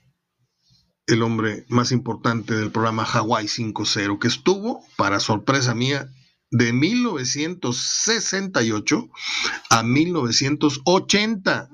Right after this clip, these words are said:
en el aire. El papel lo personificaba el cumpleañero del día de hoy, el señor Jack Lord,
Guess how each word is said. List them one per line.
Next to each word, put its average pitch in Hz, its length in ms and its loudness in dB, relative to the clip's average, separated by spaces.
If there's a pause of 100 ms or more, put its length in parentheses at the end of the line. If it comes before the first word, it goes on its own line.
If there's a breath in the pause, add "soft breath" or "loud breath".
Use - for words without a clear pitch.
(140)
en 110 160 4
el 107 120 2
aire. 95 380 -2 (1300 loud breath)
El 123 380 4
papel 131 520 2
lo 127 180 0
personificaba 120 920 0 (180)
el 113 160 2
cumpleañero 120 520 0
del 113 120 0
día 120 120 2
de 131 60 0
hoy, 156 340 0
el 120 140 -2
señor 117 480 0
Jack 113 320 0
Lord, 113 320 0